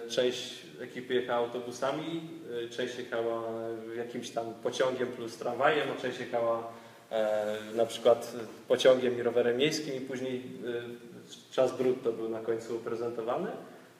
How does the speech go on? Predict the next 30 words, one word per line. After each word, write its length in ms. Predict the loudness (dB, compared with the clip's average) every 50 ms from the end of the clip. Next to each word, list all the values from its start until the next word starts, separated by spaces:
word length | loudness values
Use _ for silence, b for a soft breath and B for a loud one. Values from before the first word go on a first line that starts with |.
| B -12 -8
I 320 | -4 -2 -2 -2 -2 -2 0
ogólnie 260 | 4 6 8 8 6
polecam 420 | 6 4 4 2 2 2 0 -2 -2
ten 120 | -4 -4
fanpage, 340 | -4 -4 -4 -4 -6 -6 -6
tam 100 | -6 -8
są 160 | -8 -6 -6
bardzo 200 | -6 -6 -8 -8
fajne 280 | -8 -6 -6 -6 -6 -6
rzeczy 260 | -6 -8 -8 -6 -8
i 20 | -8
pokazuje 420 | -8 -6 -4 -4 -2 -2 -4 -4
to, 140 | -2 0 4
jak, 180 | 6 6 6 4 2 -6 -8 -10 -12 -16 -12 -10 -8 -6 -2
jakby 320 | 0 0 0 0 -2 -6 -6
się 140 | -4 -2 -2
mogła 220 | 0 2 2 2
komunikacja 560 | 2 0 -2 -2 0 4 4 4 4 4 0
rozwijać 280 | -4 -2 -2 -4 -4 -4
w 20 |
naszym 260 | -4 -6 -6 -6 -4
regionie, 400 | -4 -4 -4 -4 -6 -6 -6 -8
gdzie 200 | -8 -6 -4 -4
są 180 | -2 0 0 0
pewne 280 | 2 0 2 2 2 6
braki, 460 | 8 8 8 8 6 2 0 0 0
e, 640 | 0 -2 -6 -10 -12 -14 -16 -18 -20 -14 -8 -4 0 2 2 2 4 2 2 2 2 0 0 0 -2 -2 -4 -4
co 140 | -2 0 2
należy 340 | 4 4 4 4 4 2 -2
zmieniać 460 | 0 2 2 2 4 4 4 4